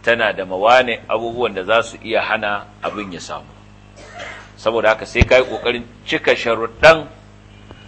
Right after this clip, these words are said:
ka kuma yi ƙoƙarin kaucewa dukkan wani abin da zai sa, zai zama cikas.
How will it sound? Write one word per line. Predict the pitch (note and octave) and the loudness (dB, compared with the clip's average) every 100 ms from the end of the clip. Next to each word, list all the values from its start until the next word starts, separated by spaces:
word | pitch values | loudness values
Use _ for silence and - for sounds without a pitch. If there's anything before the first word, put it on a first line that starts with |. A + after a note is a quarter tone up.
| - - | -20 4
ka | B2+ C#3+ | 8 8
kuma | D#3 D3+ | 4 0
yi | D3+ | 0
ƙoƙarin | - A#2+ B2 C3 C3+ A#2 | 0 -2 2 0 0 4
kaucewa | D#3 D3+ C3+ A#2 A#2 | 4 4 2 2 2
dukkan | F3 - D3+ C3+ | -2 4 4 6
wani | C3 | 4
abin | B2+ C3 | 2 2
da | B2+ | 0
zai | A#2+ A2 | 2 0
sa, | - A#2 A#2+ A#2 | 2 4 4 2
zai | B2+ | 0
zama | A2 A2 A2+ | 2 0 -2
cikas. | - A#2 G#2 F2+ - - - | -4 -8 -6 -8 -8 -12 -14